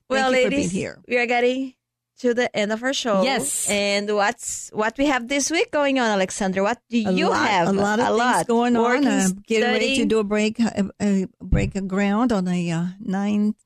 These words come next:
Speaker 2: eight or nine townhomes, and I'm going to be one of the partners on it. So I'm really excited about that.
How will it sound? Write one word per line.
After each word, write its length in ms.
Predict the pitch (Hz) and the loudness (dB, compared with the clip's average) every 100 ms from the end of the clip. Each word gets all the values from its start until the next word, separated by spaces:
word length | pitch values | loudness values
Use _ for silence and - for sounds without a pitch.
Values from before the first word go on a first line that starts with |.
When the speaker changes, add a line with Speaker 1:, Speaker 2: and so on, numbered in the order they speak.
| - 214 | -20 -8
Speaker 2:
eight 260 | 208 220 226 | -2 0 0
or 100 | 196 | -2
nine 520 | 185 190 190 202 202 | 0 0 0 0 0
townhomes, 720 | 208 202 185 190 196 233 359 | -2 0 2 2 2 0 -4
and 240 | - 175 180 | -8 -4 -2
I'm 160 | 180 | -2
going 180 | 180 180 | -4 -4
to 40 | 180 | -6
be 180 | 180 | -8
one 200 | 185 185 | -8 -4
of 60 | 185 | -4
the 60 | 240 | -4
partners 460 | - - - 196 | -6 -8 -6 -6
on 160 | 196 202 | -2 -2
it. 140 | 262 | -2
So 160 | - 175 | -4 -6
I'm 160 | 180 180 | -4 -4
really 200 | 185 185 | -4 -6
excited 460 | - 165 156 190 | -10 -8 -6 -4
about 320 | 202 196 202 - | -6 -8 -10 -6
that. 200 | 202 | -6